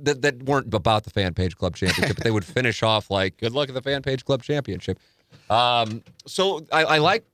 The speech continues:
this question, and I selected it to read because it allows me, well, a couple of things. And I just wanna keep driving this home. And Pete knows this. Pete and I talked about it for, I don't know what we talked about it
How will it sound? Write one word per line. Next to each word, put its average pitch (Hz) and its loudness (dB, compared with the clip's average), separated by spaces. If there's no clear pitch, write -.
this 123 -4
question, 135 0
and 110 -2
I 101 2
selected 117 0
it 101 0
to 101 -4
read 98 2
because 143 0
it 143 2
allows 135 2
me, 131 0
well, 127 -2
a - -4
couple 190 -2
of 123 0
things. 95 -6
And 113 -2
I 143 0
just 165 -4
wanna 165 -4
keep 127 -6
driving 110 0
this 92 -10
home. 87 -6
And 95 -10
Pete 143 -2
knows 113 0
this. 117 -6
Pete - -4
and 107 -6
I 104 0
talked 104 -4
about 101 -2
it 101 -4
for, 95 -6
I 90 -12
don't 92 -18
know 82 -20
what - -20
we 87 -20
talked 85 -16
about - -16
it - -20